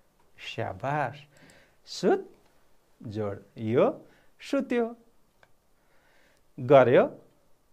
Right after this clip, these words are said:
गर जोड यो गर्यो। बस्यो, ल भन्नुहोस् त, कति सजिलो भाइ बहिनीहरू। बस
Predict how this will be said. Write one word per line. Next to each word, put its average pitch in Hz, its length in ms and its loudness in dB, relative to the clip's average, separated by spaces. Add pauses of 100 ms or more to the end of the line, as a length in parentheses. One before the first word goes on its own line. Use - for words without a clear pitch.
(1040)
गर 156 340 6 (600)
जोड 104 380 -6
यो 104 240 -6 (300)
गर्यो। 220 400 2 (1400)
बस्यो, 190 460 2 (1300)
ल 147 100 6
भन्नुहोस् 135 400 4
त, 220 60 2 (1400)
कति - 440 -6
सजिलो 151 400 4
भाइ 107 200 4
बहिनीहरू। 110 420 -8 (240)
बस 143 560 2